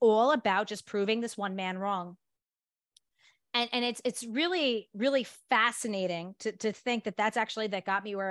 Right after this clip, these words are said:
it wasn't, like, some glorious thing that I'm like, "Oh, I do yoga and I'm gonna be peaceful." I, I just had a tremendous amount of rage. Um,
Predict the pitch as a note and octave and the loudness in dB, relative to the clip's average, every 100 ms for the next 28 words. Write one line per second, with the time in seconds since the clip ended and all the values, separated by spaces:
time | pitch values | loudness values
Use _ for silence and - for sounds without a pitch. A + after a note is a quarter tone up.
0 | F#3+ G3+ A3+ A#3 A3+ A3 A3 F#3 G3 G3+ | -6 -6 -6 -6 -8 -8 -10 -10 -6 -4
1 | G#3 G3+ G#3+ G#3 G#3 F#3+ F#3 F#3 G#3 A3+ | -4 -6 -4 -4 -4 -6 -4 -6 0 2
2 | G#3 A3 A3 G#3 A3 A3 A3 G#3 G3 G3+ | 2 2 -2 4 6 6 6 2 0 -6
3 | G3 F#3 A3+ B3 - F3+ - - - - | -8 -10 -8 -6 -4 -4 -4 -14 -20 -8
4 | - - A#3+ B3+ E4+ D4+ A3+ A3 - A#3 | -6 2 2 2 0 0 0 -4 -4 -2
5 | A3+ A3+ A#3+ A#3+ A3+ G#3+ G#3 G3+ E3 - | -2 -2 -4 -4 -4 -4 -4 -4 -6 -8
6 | - - - - - G3+ F#3 | -12 -18 -20 -14 0 0 0